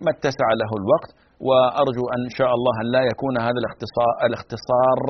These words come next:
مخلا، لأن في ال-، الموضوع يعني، آه، آه، العديد من القصص التي ينبغي لكل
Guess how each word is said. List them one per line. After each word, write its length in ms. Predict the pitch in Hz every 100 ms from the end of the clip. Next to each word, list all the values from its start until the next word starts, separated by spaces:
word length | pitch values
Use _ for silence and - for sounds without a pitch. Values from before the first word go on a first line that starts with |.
| 135 - _ - 117 131
مخلا، 640 | - 143 156 151 147 156 180 185 _ _ - 123 123
لأن 320 | 131 151 147 135
في 100 | 135 139 131
ال-، 160 | 127 120
الموضوع 580 | 123 123 117 107 156 170 - - _ _ _ _ _ _ _ 104
يعني، 240 | 104 110 101 98
آه، 100 | 104 98
آه، 160 | 98 87 - - - - 123
العديد 440 | 107 110 139 180 131
من 80 | 131
القصص 480 | 123 - 127 123 117 - _ _ -
التي 260 | 127 131 135 139
ينبغي 340 | 180 175 156
لكل 300 | 160 151 220